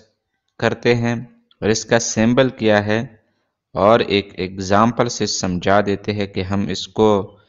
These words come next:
एफ की कंडीशन में या कैसे यूज़ करते हैं या कंडीशंस में, कंडीशंस के दरमियान हम कैसे लगा सकते हैं। तो देखिए, आर ऑपरेटर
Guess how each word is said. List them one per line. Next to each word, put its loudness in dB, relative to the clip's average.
एफ 2
की -6
कंडीशन 0
में -2
या 2
कैसे -2
यूज़ -2
करते -12
हैं -12
या 0
कंडीशंस 0
में, -2
कंडीशंस -2
के -2
दरमियान 0
हम -6
कैसे -2
लगा -4
सकते -14
हैं। -16
तो 2
देखिए, 4
आर 8
ऑपरेटर 2